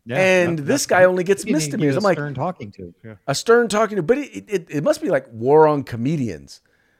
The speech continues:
Speaker 2: Like, you, if you go to L A right now, you can slap or punch a comedian and get away with it.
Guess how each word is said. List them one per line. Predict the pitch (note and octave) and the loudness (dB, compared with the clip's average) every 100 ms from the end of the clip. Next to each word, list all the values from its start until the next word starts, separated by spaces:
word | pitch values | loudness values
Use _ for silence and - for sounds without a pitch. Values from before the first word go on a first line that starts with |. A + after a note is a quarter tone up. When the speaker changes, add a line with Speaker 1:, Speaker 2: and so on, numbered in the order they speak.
| _ - | _ -4
Speaker 2:
Like, | C3+ | -2
you, | D#3 D4 | -2 -2
if | F3 C#3+ | -2 -2
you | C#4+ D#4 | 0 2
go | G#3+ | 4
to | F3 | 6
L | E3 D#3 | 6 8
A | E3+ | 6
right | C#3+ B2+ B2 | 8 6 4
now, | D#3 C#3 | 2 2
you | A#2+ G3 | 2 -2
can | F#4+ C#3 | -4 -6
slap | A#2+ - D#3+ E3 - | -8 -8 -2 -2 0
or | A#2 A2+ | -4 -4
punch | - D3+ D3+ B2+ | -4 -4 -2 -6
a | |
comedian | - B2+ C#3+ D#3+ C#3 B2+ A#2 | -6 -4 2 2 2 -2 -4
and | A2 | -2
get | B2 | 0
away | G#2+ D3+ | 4 4
with | D#3 G2 | 4 0
it. | D#2 | -4